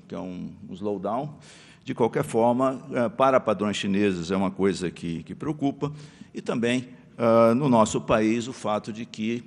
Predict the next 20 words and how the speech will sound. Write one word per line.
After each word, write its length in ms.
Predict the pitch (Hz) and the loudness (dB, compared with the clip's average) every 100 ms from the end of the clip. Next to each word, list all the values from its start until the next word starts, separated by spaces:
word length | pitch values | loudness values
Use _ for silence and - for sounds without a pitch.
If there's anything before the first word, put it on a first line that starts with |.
| - | -8
eh, 200 | 104 104 | -6 -4
tá 160 | 107 | -8
sendo 220 | 101 110 101 | -8 -6 -6
um 40 | |
pouco 340 | 104 120 - | -4 -4 -2
mais 420 | 95 98 98 87 - | -2 0 0 -2 -8
difícil 520 | 127 - 160 151 117 | -12 -8 -8 -6 -8
do 120 | 104 | -8
que 80 | 101 | -10
se 100 | - | -8
imaginava 680 | 101 101 113 107 107 107 110 - - - | -6 -6 -6 -2 -2 -2 -8 -20 -20 -8
o 240 | 120 120 110 | -2 0 2
retorno 640 | 107 - 120 123 104 92 | 0 0 2 4 4 4
a 40 | |
uma, 320 | 92 95 90 95 | 2 0 0 -4
o, 440 | 92 90 - 90 90 | -6 -4 -6 -4 -4
a 200 | 80 95 | -2 -2
velocidade 760 | 123 117 120 95 117 123 107 | 0 0 -2 4 4 4 2
de 80 | 101 | 0
recuperação, 840 | 104 - - 101 87 - 104 104 | -2 -2 0 2 2 2 0 0